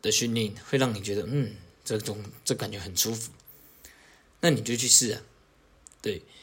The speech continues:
你，你，你，你就试试看，就是这个可以呼应前三点。当你这个想法可以松一口气的时候，你一定会遇到前三点的问题，那你可以套用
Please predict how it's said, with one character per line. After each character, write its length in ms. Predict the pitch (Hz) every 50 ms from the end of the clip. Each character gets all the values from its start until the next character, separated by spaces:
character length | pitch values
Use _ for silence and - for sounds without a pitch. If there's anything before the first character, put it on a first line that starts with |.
| - - -
你， 160 | - 117 113 - - - - - _
你， 240 | 123 127 127 - - -
你， 180 | 120 127 - -
你 140 | 120 120 110
就 280 | 123 151 147 147 - - -
试 220 | - - - 156
试 160 | 117 113 107
看， 240 | 95 - - - - - _ _ _ _ _ _ -
就 120 | - 151
是 280 | 139 170 160 - - - - - - _ _ _
这 100 | - 208
个 80 | 175 147
可 80 | -
以 40 | 147
呼 200 | 123 131 135 139
应 140 | 139 127 113
前 180 | - - 104 -
三 240 | - 107 113 110
点。 140 | 104 107 - - - - - - - -
当 220 | - 170 175 180 170
你 280 | 147 131 117 107 - - - - - - _ _ _ _ -
这 100 | - 175
个 320 | 147 143 131 110 - - - -
想 200 | - 117 123 135
法 140 | 127 120 101
可 140 | - - 131
以 40 |
松 220 | 113 - 127 123 131
一 20 |
口 160 | 120 107 98
气 200 | 95 - - 113
的 40 | 107
时 120 | 101 104 107
候， 80 | 107
你 160 | 104 104 101
一 20 | 98
定 140 | 113 127 127
会 120 | 131 110
遇 80 | 117 113
到 120 | 113 113
前 240 | - - - 92 92
三 160 | 107 104 107
点 120 | 104 95
的 80 | 82 78
问 160 | 90 101 101 92
题， 180 | - - - -
那 120 | - 113
你 100 | 107 95
可 100 | - 117
以 60 | 110
套 240 | 110 - 127 107 107
用 200 | 104 101 101